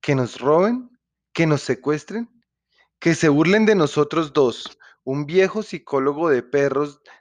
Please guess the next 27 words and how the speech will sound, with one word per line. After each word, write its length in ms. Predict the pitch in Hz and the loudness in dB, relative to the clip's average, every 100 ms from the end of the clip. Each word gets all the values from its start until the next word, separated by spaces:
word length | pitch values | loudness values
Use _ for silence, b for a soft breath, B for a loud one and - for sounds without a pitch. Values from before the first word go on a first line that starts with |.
| _ | _
de 240 | 131 135 | -4 -4
corbata 720 | 113 120 113 143 135 - - b b b | -6 -10 -2 0 0 -4 -16 b b b
y 120 | 120 | -8
una 180 | 131 131 | -6 -4
niña 340 | 147 165 165 165 | -4 -4 -4 -6
genio 440 | - 165 156 156 | -4 -4 -2 -6
con 120 | - | -8
un 140 | 127 123 | -6 -6
impermeable 720 | 131 139 139 120 113 110 131 | -6 -4 -4 -2 -2 -2 -4
amarillo, 560 | 147 117 120 123 156 190 B B _ | -4 -4 -6 -6 -8 -10 B B _
por 160 | 147 131 | 0 2
andar 480 | 120 120 127 139 - | 2 2 0 -2 -2
por 180 | 156 139 | 2 4
ahí 340 | 123 139 156 | 2 0 0
en 120 | 151 | 0
una 200 | 139 139 | 0 0
bicicleta 640 | 147 139 127 - 131 127 143 | -2 -4 -14 -4 -4 0 0
de 60 | |
dos 240 | 131 123 - | 0 -2 -6
puestos 680 | - 151 139 - 143 - - b b b b b | -2 0 0 -6 -16 -16 -20 b b b b b
en 180 | 156 151 | -2 0
la 100 | 127 | 2
búsqueda 480 | 120 131 - 160 143 | 0 -2 -4 0 2
de 100 | 123 | 2
un 100 | 117 | -2
pastor 440 | - 131 - 147 | -8 -8 -4 -2
ovejero? 520 | 147 139 107 139 208 | 0 -2 -2 -6 -6